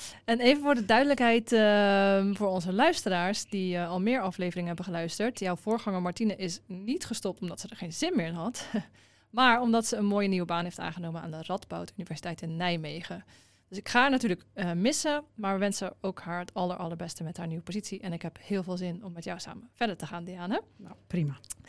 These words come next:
Speaker 1: Nou, we hebben vandaag ook niet één, maar twee onderzoekers te gast. Dat is één keer eerder voorgekomen met jou, Diane, en onze collega Helene.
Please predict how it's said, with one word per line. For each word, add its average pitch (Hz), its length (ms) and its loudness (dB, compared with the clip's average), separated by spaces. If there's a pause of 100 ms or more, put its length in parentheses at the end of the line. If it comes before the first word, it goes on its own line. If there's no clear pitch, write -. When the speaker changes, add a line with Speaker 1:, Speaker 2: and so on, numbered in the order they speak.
(500)
Speaker 1:
Nou, 285 220 6
we 202 80 4
hebben 302 420 8
vandaag 302 440 4
ook 349 220 6
niet 285 340 2
één, 349 380 2
maar 247 220 2
twee 392 340 2
onderzoekers 196 500 0
te 196 100 -6
gast. - 480 -4
Dat 214 160 -2
is 208 200 -2
één 359 220 -2
keer 285 140 -2
eerder 247 240 0
voorgekomen 196 580 -2
met 214 120 0
jou, 208 220 0
Diane, 185 420 -2
en 196 120 -4
onze 190 180 -6
collega 190 340 -4
Helene. 220 440 2